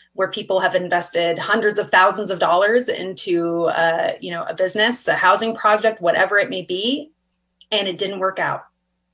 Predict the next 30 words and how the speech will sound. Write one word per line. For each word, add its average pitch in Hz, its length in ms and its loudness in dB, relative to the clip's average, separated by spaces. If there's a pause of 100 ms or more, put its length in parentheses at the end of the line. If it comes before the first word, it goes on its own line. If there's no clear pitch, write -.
And, 175 680 -6 (760)
um, 165 340 -2
for, 180 300 4
for 170 180 2
a 165 40 -4
variety 180 300 4
of 175 100 -4
reasons, 160 580 -4
you 170 60 -8
know, 170 200 -6
the 160 120 -6
community 180 440 -8
didn't 175 260 -6
want 185 200 0
it, 185 320 2
or 165 300 -2
the - 140 -10
council 196 360 -4
voted 180 360 4
a 175 120 4
t-, - 280 -10 (100)
different - 300 -10
way, 202 560 6
w-, - 160 -10
whatever 214 580 4
it 175 140 2
is. 151 240 -2
And 175 120 -10
so, 175 200 0
I, 175 120 4